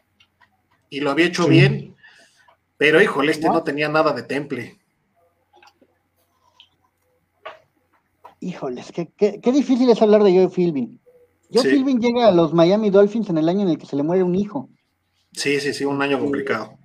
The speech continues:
Speaker 3: Es, es de las cosas que, que yo creo que jamás lo debieron de haber, este, contratado.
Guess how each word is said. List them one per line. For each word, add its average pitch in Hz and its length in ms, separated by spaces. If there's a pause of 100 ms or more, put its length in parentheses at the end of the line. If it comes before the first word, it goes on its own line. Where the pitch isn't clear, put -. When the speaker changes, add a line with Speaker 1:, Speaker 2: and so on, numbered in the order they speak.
(440)
Speaker 3:
Es, 170 540
es 175 240
de 214 100
las 175 240
cosas 190 300
que, 135 760
que 151 120
yo 175 100
creo 208 140
que 190 140
jamás 170 420
lo 208 80
debieron 175 340
de 160 80
haber, 160 340 (500)
este, 143 320
contratado. 165 840